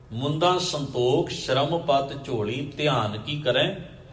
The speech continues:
ਵਿਭੂਤ।" ਸਰੀਰ ਤੇ ਸੁਆਹ ਮਲੀ ਜਾਂਦੀ ਹੈ ਨਾ ਵਿਭੂਤੀ, ਉਹਦੇ ਪਿੱਛੇ ਉਹਨਾਂ ਦੀ ਥਿੰਕਿੰਗ ਇਹ ਹੈ, ਸਰੀਰ ਤੇ ਸੁਆਹ ਵੀ ਜਿਹੜੀ ਉਹ ਸ਼ਮਸ਼ਾਨ ਭੂਮੀ ਦੀ ਹੋਵੇ,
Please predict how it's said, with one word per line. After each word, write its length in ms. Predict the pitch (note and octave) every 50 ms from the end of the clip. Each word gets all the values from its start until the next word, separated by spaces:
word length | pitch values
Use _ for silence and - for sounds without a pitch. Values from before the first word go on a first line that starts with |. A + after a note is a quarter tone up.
| - - - - - A2
ਵਿਭੂਤ।" 500 | G2 A2 B2+ B2+ B2+ B2 A2 G2+ F#2 -
ਸਰੀਰ 400 | - - - B2+ C3 C3+ D3 C#3+
ਤੇ 120 | D3 D3
ਸੁਆਹ 280 | C#3 - C3+ C#3 D3+ D#3+
ਮਲੀ 240 | E3 D#3+ D#3 D#3 D#3
ਜਾਂਦੀ 300 | D3 C#3+ C#3+ C#3+ D3+ D#3+
ਹੈ 40 |
ਨਾ 60 | E3 D#3+
ਵਿਭੂਤੀ, 640 | D3 D3 D3 D3 C#3+ C3 - - C3 B2 B2 - - - - - - - -
ਉਹਦੇ 220 | G3 A3+ G#3+ B3+ B3
ਪਿੱਛੇ 340 | B3 - F3+ F3 - G#3
ਉਹਨਾਂ 260 | A3 A3 A3 A3 G#3+ G#3
ਦੀ 120 | G3 G3
ਥਿੰਕਿੰਗ 520 | - - - E3 F#3+ G3+ F#3 A3+ G#3 F3+
ਇਹ 180 | D#3 D3+ C3 G#2+
ਹੈ, 280 | G#2 - - - - - - - - - - - - - - - - - - - - - - - - - - - -
ਸਰੀਰ 540 | - - - D#3+ D3 D3 D#3 E3+ F3+ E3+ D#3+
ਤੇ 120 | D3+ C3+
ਸੁਆਹ 440 | B2+ - - - C#3+ D3 E3 F#3+ G#3+
ਵੀ 140 | G#3+ A3+ G#3+
ਜਿਹੜੀ 260 | F3 F#3 G3 F#3+ G#3+
ਉਹ 80 | A3 G#3
ਸ਼ਮਸ਼ਾਨ 580 | - - E3+ D#3+ D3 - D#3 C#3+ D3+ D#3+ F#3
ਭੂਮੀ 320 | F#3 F#3 F3+ E3+ D3 C#3+ D3
ਦੀ 180 | D3 D3 C#3
ਹੋਵੇ, 320 | B2 B2 A2 G2 F2+ E2+